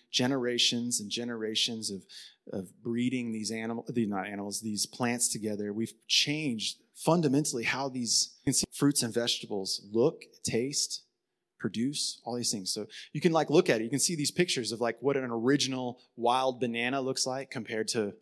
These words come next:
our modern b-, banana, or watermelons or oranges and apples and all this other stuff. Corn is one of the most shocking. Like, corn is a,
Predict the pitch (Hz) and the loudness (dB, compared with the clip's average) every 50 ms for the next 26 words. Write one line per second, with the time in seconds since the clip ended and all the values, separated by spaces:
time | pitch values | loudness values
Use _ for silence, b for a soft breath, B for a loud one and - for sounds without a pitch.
0 | _ - 110 104 95 92 92 98 107 113 117 113 - 113 98 - - 131 117 113 | _ -8 -6 -6 -6 -4 -4 -4 -4 -4 -6 -8 -10 -12 -12 -8 -8 -6 -6 -6
1 | 113 117 117 123 - _ _ _ _ _ _ _ _ _ _ _ _ _ - 90 | -8 -8 -10 -14 -16 _ _ _ _ _ _ _ _ _ _ _ _ _ -10 -10
2 | 87 87 92 92 104 113 120 127 127 127 123 120 120 123 123 131 120 - 98 90 | -10 -8 -4 -2 0 2 2 2 0 0 -2 -4 -6 -8 -8 -8 -6 -6 -8 -8
3 | - - 110 110 120 127 127 127 120 123 123 120 107 98 92 92 104 117 120 - | -10 -8 -4 -2 -2 -2 -2 -2 -4 -4 -4 -4 -4 -6 -8 -8 -8 -8 -8 -6
4 | - 123 123 117 117 110 98 95 104 120 127 127 123 - 127 120 120 - - - | -8 -8 -6 -4 -6 -6 -6 -6 -4 -4 -2 0 0 0 0 0 -2 -2 -2 -2
5 | 131 127 127 - B B B B B B B B B B - - 165 208 233 190 | -2 -4 -6 -10 B B B B B B B B B B -2 0 2 2 2 2
6 | 139 131 120 113 131 147 147 139 123 127 120 120 143 143 - - - 180 175 180 | 2 2 0 0 2 2 2 2 4 2 4 4 4 6 6 6 6 4 2 0
7 | - 131 113 113 117 123 - _ - B B B B B B _ - - 175 185 | -2 -4 -6 -6 -6 -8 -8 _ -16 B B B B B B _ -2 2 2 4
8 | 202 185 160 139 135 131 - - 151 135 123 113 117 110 104 101 98 | 4 4 2 0 0 -2 -4 -2 2 2 4 4 2 2 0 0 -4